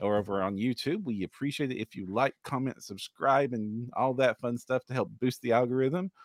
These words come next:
Or give us, uh, actually, the absolute best thing you can do is give us a review on Spotify or iTunes, because that helps, uh,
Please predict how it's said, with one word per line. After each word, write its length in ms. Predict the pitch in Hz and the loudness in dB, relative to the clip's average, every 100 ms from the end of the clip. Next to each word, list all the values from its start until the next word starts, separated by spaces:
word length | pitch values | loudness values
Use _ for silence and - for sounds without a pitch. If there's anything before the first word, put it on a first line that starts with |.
| - - _ | -20 -20 _
Or 200 | 104 101 | -2 0
give 240 | 95 110 123 | 0 0 0
us, 320 | 131 - - 101 | -2 -6 -8 -2
uh, 200 | 98 95 | 0 2
actually, 300 | 123 - 113 | 0 0 2
the 120 | 113 | 4
absolute 260 | 123 113 | 4 2
best 200 | 98 117 | 0 -2
thing 120 | - 98 | -2 -6
you 120 | 87 | -6
can 100 | 90 | -6
do 220 | 80 76 - _ _ _ | -6 -8 -12 _ _ _
is 120 | 92 | -10
give 120 | 92 95 | -4 -4
us 140 | - | -2
a 20 | |
review 420 | 95 87 90 90 - | -4 -2 -2 -2 -4
on 240 | 80 82 | -8 -10
Spotify 440 | - 107 101 - 82 | -4 -2 0 0 -2
or 120 | 73 | 0
iTunes, 580 | 101 117 202 311 - - _ | 0 0 -2 -4 -8 -16 _
because 300 | 87 - 82 - | -10 -8 -8 -4
that 200 | 90 90 | -2 -2
helps, 500 | - 90 87 - - | -6 -10 -10 -12 -8
uh, 260 | 85 85 | -6 -6